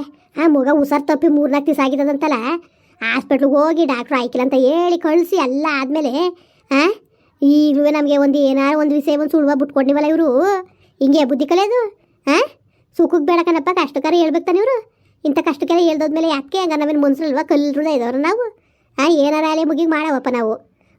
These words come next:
ಮಾಡವ ಬಿಡವ, ಇವ್ರು ಹೇಳ್ಬೇಕಾಗಿತ್ತಾನೆ. ನೋಡಿ ಯಾವ ಥರ ಬುದ್ಧಿ ಕಲ್ತಿದಾರು ಅಂತ. ಆ, ಏನ್ ಸಾಮಾನ್ಯದ ಬುದ್ಧಿಗಳು ಕಲ್ತಿದಾರ? ಅವ್ರವ್ರು ಕಲ್ತಿರೋದು ಅವ್ರಿಗೆ ಒಳ್ಳೇದು, ಸುಮ್ನೆ ಯಾಕೆ ಮಾತು? ಅಯ್ಯೋ ಬಿಡಿ, ಇವ್ರ ಕೈಲಿ ಎಷ್ಟು ಹೇಳಿದ್ರು ಅಷ್ಟೇ ಕಣ,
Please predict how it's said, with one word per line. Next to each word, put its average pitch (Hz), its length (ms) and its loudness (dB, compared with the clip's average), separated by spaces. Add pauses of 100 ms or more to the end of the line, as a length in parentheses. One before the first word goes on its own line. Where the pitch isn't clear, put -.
ಮಾಡವ 285 280 2
ಬಿಡವ, 320 220 2
ಇವ್ರು 330 160 2
ಹೇಳ್ಬೇಕಾಗಿತ್ತಾನೆ. 330 880 0 (140)
ನೋಡಿ 302 160 2
ಯಾವ 277 180 0
ಥರ 285 180 -4
ಬುದ್ಧಿ 277 180 0
ಕಲ್ತಿದಾರು 277 400 0
ಅಂತ. 269 140 -2 (560)
ಆ, 262 120 0
ಏನ್ 277 240 2
ಸಾಮಾನ್ಯದ 285 360 0
ಬುದ್ಧಿಗಳು 269 300 0
ಕಲ್ತಿದಾರ? 294 320 -2 (720)
ಅವ್ರವ್ರು 254 200 0
ಕಲ್ತಿರೋದು 277 380 2
ಅವ್ರಿಗೆ 269 300 0
ಒಳ್ಳೇದು, 254 280 -2 (240)
ಸುಮ್ನೆ 285 200 0 (100)
ಯಾಕೆ 254 240 -6
ಮಾತು? 254 220 -2 (580)
ಅಯ್ಯೋ 302 180 2 (240)
ಬಿಡಿ, - 120 0 (480)
ಇವ್ರ 294 300 2
ಕೈಲಿ 294 240 2
ಎಷ್ಟು 285 160 -4
ಹೇಳಿದ್ರು 277 200 2
ಅಷ್ಟೇ 285 200 -4
ಕಣ, 285 80 2